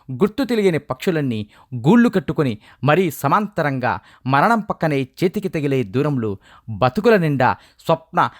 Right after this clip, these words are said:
మనోహరాలతో హాయిగా బతుకుతుంటాయి. గాలి వానల తలుపులన్నీ తెరచి అపరిచితాలన్నీ నవ్వుతూ చిరపరిచితంగా చేసుకుంటున్న కానరాని కళాత్మకాలల్లో జీవితమంతా వేటగాడు చూపించే జంతు ప్రేమలా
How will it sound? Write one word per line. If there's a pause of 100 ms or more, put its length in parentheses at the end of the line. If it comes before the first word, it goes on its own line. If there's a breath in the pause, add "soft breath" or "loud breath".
(120 loud breath)
మనోహరాలతో
హాయిగా
బతుకుతుంటాయి. (360 soft breath)
గాలి
వానల
తలుపులన్నీ
తెరచి (360 loud breath)
అపరిచితాలన్నీ (220 soft breath)
నవ్వుతూ
చిరపరిచితంగా (140)
చేసుకుంటున్న
కానరాని
కళాత్మకాలల్లో
జీవితమంతా (320 soft breath)
వేటగాడు
చూపించే
జంతు
ప్రేమలా